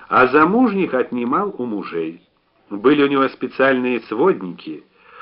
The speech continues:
Узнавали они, где есть красивые женщины. Потом посылал их Ахмед к отцу девушки и говорил: «У тебя есть дочь, отдай ее замуж за наместника, а мы устроим, что он даст тебе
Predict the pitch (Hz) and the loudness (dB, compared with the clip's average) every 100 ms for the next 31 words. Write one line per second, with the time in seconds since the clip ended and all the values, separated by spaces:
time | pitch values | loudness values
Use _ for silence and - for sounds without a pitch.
0 | - 117 151 139 160 190 220 202 185 180 | -4 0 2 2 2 4 2 2 0 0
1 | 175 - 127 123 117 185 185 156 180 - | -2 -2 -8 -10 0 2 2 0 -4 -4
2 | 151 151 165 170 190 131 98 73 - - | -4 -4 -4 -2 -2 -4 -8 -10 -16 -20
3 | 71 - _ _ _ _ - 101 214 247 | -20 -20 _ _ _ _ -4 -2 2 0
4 | - - 110 156 190 - 117 104 - 98 | 0 -2 -2 0 -2 -4 -6 -6 -8 -6
5 | 120 156 - _ - - 113 107 - 95 | -6 -6 -10 _ -20 -8 -6 -6 -8 -12
6 | 90 160 214 196 - 165 120 92 76 71 | -6 -4 -4 -6 -8 -10 -8 -10 -12 -16
7 | - _ _ - - 87 87 82 117 160 | -20 _ _ -20 -18 -14 -12 -4 -2 0
8 | 165 139 196 233 - - _ _ - - | -2 0 0 0 -6 -20 _ _ -20 -6
9 | 101 101 131 220 220 170 101 87 131 175 | -4 -2 0 0 2 0 -2 2 2 2
10 | 170 147 170 175 220 - - 87 - 78 | -2 -2 -2 0 -2 -4 -10 -14 -14 -16
11 | - - - - 110 151 226 269 226 - | -16 -20 -18 0 4 4 4 4 2 -2
12 | 180 233 254 175 - - 143 147 151 190 | 0 2 2 -2 -6 -4 -4 -2 -2 -4
13 | 190 - 160 165 156 127 | -6 -10 -4 0 0 -2